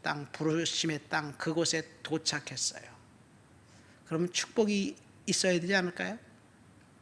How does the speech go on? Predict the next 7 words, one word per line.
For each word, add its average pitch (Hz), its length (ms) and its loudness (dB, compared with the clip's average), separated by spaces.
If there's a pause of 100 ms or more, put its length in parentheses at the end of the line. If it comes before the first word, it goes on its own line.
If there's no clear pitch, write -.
(1300)
하나님이 330 580 12 (380)
가라고 285 420 12
한 294 340 12 (100)
그 - 300 6
땅에 285 340 12
도착해서 277 720 12
보니까 247 720 12